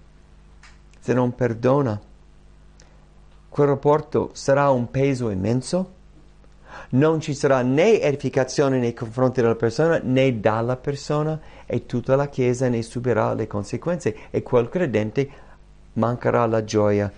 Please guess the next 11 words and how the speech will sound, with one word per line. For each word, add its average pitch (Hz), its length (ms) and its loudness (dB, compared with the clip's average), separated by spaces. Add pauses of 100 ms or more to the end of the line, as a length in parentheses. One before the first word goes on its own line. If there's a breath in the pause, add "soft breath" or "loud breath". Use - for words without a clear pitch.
(120)
e - 80 -4
la 127 100 2
sua 127 300 0
vita 113 320 -2
non 107 160 -2
porterà 123 480 -4
frutto. 175 640 -8 (3500)
Se 156 220 -2
noi 208 220 0
guardiamo 127 540 0
intorno, 104 600 -6